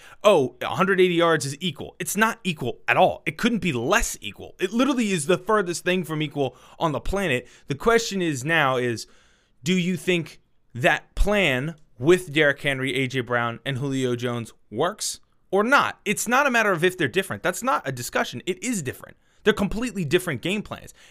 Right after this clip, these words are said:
and it showed itself out because the Titans were, what, eight and two coming into this week?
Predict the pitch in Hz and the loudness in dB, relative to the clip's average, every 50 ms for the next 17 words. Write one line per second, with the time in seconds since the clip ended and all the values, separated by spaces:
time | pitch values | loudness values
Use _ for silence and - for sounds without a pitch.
0 | - - - 180 180 185 - - - 196 185 190 160 143 - - 147 117 117 - | -10 -4 -4 -2 -2 -4 -6 0 2 4 4 4 2 -2 -2 -2 -2 -2 2 2
1 | 156 120 - - - - - - - - - 165 156 - 175 139 - - 139 139 | 0 0 0 -4 -10 -18 -20 -20 -18 -8 -8 -6 -2 -2 -2 -2 -2 -6 -8 -6
2 | - - 156 160 - 180 196 190 - - - _ _ _ - 135 143 143 139 - | 0 0 0 0 0 -2 -4 -4 -6 -8 -14 _ _ _ -2 0 2 2 2 0
3 | - - - 151 - _ _ - 131 175 175 170 180 151 - 175 185 196 190 - | 0 -2 -2 -2 -2 _ _ -6 -4 -4 -2 -4 -6 -4 -2 -2 -2 -2 -2 -2
4 | 202 185 180 190 190 196 190 - 202 202 180 - | -2 0 0 0 0 -2 -4 -6 -8 -8 -8 -10